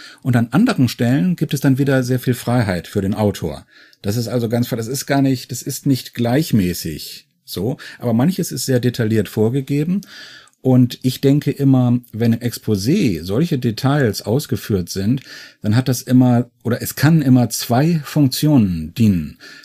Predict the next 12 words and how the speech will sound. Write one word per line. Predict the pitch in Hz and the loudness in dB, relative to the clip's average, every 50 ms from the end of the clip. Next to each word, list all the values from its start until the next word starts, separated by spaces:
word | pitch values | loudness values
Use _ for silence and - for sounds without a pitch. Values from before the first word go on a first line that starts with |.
| _ _ | _ _
Das | - - - | -14 -14 -4
erste | - 120 127 165 - - 175 | 0 2 2 2 2 -2 -2
ist, | - - 175 190 - - - _ _ _ _ _ _ | 0 0 -2 -2 -2 -6 -10 _ _ _ _ _ _
es | - 92 - - | -4 -4 -4 -6
ist | - - - | -10 -8 -6
ein, | 107 107 - | -6 -6 -2
es | - 110 107 | -2 0 0
ist | 113 - | 0 0
einfach | 101 87 80 78 - | 0 -4 -4 -4 -6
Vorarbeit. | - - 107 92 76 69 73 - - 69 - - - - - - _ _ | -2 0 0 0 0 -4 -10 -10 -10 -12 -12 -14 -16 -18 -20 -20 _ _
Ja, | _ 95 95 101 | _ -2 0 0
der | 98 90 | 0 -2